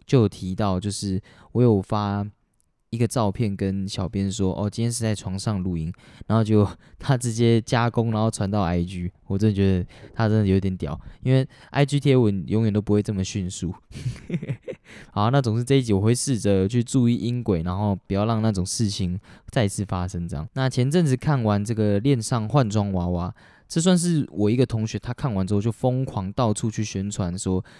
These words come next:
女主角超正啊，超，这个超好看，到处传讯息啊，然后还去我一个，那个算宅炮朋友吗？<laughs> 反正就是很，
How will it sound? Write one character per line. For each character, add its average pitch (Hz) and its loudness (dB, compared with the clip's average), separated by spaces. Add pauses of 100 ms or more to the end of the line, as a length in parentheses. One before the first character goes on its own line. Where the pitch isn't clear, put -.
(120)
女 104 -4
主 113 0
角 107 0
超 113 -2
正 113 -2
啊， 101 -2
超， - -8
这 - -12
个 156 -2
超 165 -4
好 147 -4
看， 135 0 (240)
到 165 2
处 165 -2
传 127 -2
讯 151 -2
息 104 -8
啊， 101 -8
然 107 -8
后 123 -6 (200)
还 117 -6
去 127 2 (200)
我 110 6
一 123 6
个， 113 4 (560)
那 131 0
个 117 -4
算 120 -2
宅 104 0
炮 113 2
朋 98 -2
友 90 -2
吗？ - -6 (440)
<laughs> - -14
反 123 4
正 - -
就 143 2
是 147 0 (280)
很， 110 -2